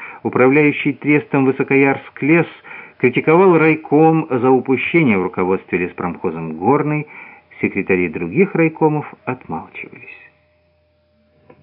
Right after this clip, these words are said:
Максим с минуты на минуту ждал, что вот подымется первый секретарь обкома Ефремов и поправит ход прений, но тот продолжал хранить молчание, по-видимому, считая, что пленум идёт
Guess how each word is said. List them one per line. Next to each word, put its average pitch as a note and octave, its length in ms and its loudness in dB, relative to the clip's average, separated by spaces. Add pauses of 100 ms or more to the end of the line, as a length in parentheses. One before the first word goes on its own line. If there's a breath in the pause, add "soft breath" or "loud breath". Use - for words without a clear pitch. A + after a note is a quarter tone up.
(140)
Максим B2 680 0 (460)
с - 60 -6
минуты D3 380 2
на C#3 100 2
минуту C#3+ 380 2
ждал, C#3 240 2
что - 180 -2
вот D3 220 0
подымется C#3 500 0
первый C#3 460 2
секретарь D3 540 0
обкома G2+ 400 -2
Ефремов B2 500 -2 (480 loud breath)
и A2+ 80 -2
поправит C#3+ 560 0
ход - 400 0
прений, G#2 500 0 (640 loud breath)
но F#2+ 220 -4
тот C#3 340 -2
продолжал C#3 600 -4
хранить B2+ 420 -2
молчание, E2 1000 -8 (420 soft breath)
по-видимому, C#3 600 -4
считая, C#3 420 -4
что - 160 -8
пленум G#2 420 -2
идёт A2 240 -6